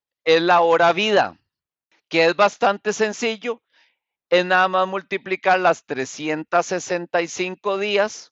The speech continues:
por veinticuatro horas. Y nos va a dar que la hora que todos nosotros, desde tío Warren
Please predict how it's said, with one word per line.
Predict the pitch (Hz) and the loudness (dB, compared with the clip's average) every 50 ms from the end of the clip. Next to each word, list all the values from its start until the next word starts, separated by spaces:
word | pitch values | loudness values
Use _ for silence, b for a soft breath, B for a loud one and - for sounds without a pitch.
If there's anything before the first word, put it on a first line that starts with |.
| _ _ _ _ _ _ _ _ _ _ _ _ _ _ | _ _ _ _ _ _ _ _ _ _ _ _ _ _
por | 160 165 156 | -6 -6 -4
veinticuatro | 139 147 143 135 - 135 123 _ 113 117 113 113 - 117 110 104 95 | -4 -4 -4 -6 -8 -12 -14 _ -4 -2 -2 -2 -4 -8 -10 -8 -8
horas. | 92 90 85 82 87 - - - _ _ _ _ _ _ _ _ _ _ - | -8 -10 -12 -16 -18 -20 -20 -20 _ _ _ _ _ _ _ _ _ _ -4
Y | 190 190 | -2 -2
nos | 185 175 175 170 165 156 | -2 0 0 -2 -2 -2
va | 135 147 160 160 170 175 | 0 2 2 4 4 4
a | |
dar | 185 185 185 190 196 202 190 _ _ _ | 4 4 4 4 2 0 -6 _ _ _
que | - 170 160 143 | -6 -4 -2 0
la | 139 131 127 | 0 0 2
hora | 131 139 151 165 180 190 185 | 2 2 2 2 2 0 0
que | - - 160 139 - _ _ _ | -2 -2 -4 -4 -4 _ _ _
todos | 190 180 185 190 208 220 240 254 254 254 | -4 -2 0 2 2 2 2 2 2 0
nosotros, | 247 240 247 233 - 220 208 190 - - 147 135 123 - - - b b b b b b b b - | 0 0 -2 0 2 2 2 0 0 -2 -4 -4 -4 -6 -10 -16 b b b b b b b b -4
desde | 156 160 180 180 185 170 143 165 180 175 | 2 4 4 4 4 2 2 2 0 0
tío | - _ - 190 196 185 180 | 0 _ -6 -2 0 2 0
Warren | 165 156 165 190 214 233 247 240 233 214 196 165 139 123 113 107 98 - | 0 -2 0 2 4 6 6 4 4 2 2 0 0 -2 -6 -12 -16 -18